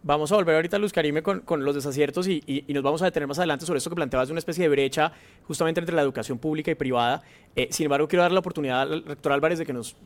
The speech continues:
nos cuente desde su perspectiva y desde la universidad que representa además una, la, la institución justamente que representa y su importancia para la educación, para la educación pública en el país.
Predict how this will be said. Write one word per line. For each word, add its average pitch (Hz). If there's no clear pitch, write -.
nos 135
cuente 147
desde 139
su 123
perspectiva 160
y 156
desde 127
la 117
universidad 117
que 147
representa 147
además 135
una, 135
la, 127
la 147
institución 143
justamente 139
que -
representa 127
y 147
su 156
importancia 123
para 151
la 135
educación, 117
para 143
la 139
educación 113
pública 147
en -
el 135
país. 117